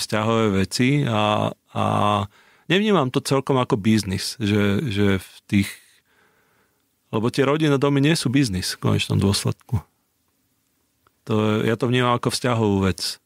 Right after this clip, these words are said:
ako pomáhajúcu profesiu. No mnohých, mnohých klientov ťaháme zo strašných ako omylov a,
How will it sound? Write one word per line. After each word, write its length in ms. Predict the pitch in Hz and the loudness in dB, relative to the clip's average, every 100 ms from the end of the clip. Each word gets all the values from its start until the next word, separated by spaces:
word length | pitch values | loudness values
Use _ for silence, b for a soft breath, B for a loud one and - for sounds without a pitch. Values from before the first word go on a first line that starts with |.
| _ | _
ako 240 | 107 107 104 | -8 -8 -4
pomáhajúcu 720 | 123 127 123 107 104 101 107 | -2 0 2 2 0 -2 -2
profesiu. 640 | 104 101 113 - 107 101 b b b b | 0 0 0 -4 -4 -12 b b b b
No 160 | - 120 | -4 -2
mnohých, 480 | 127 160 151 131 131 | 0 2 2 0 -2
mnohých 400 | 123 135 139 - | 0 2 0 0
klientov 480 | 120 113 113 117 104 | 0 0 0 -2 0
ťaháme 400 | 110 107 107 101 | -2 0 0 0
zo 160 | 98 | -2
strašných 640 | - 131 123 113 - 98 - | -4 -2 -2 -2 -2 -4 -2
ako 320 | 101 - 104 | -6 -4 -2
omylov 420 | 107 104 98 98 | 0 0 0 0
a, 100 | 98 | 0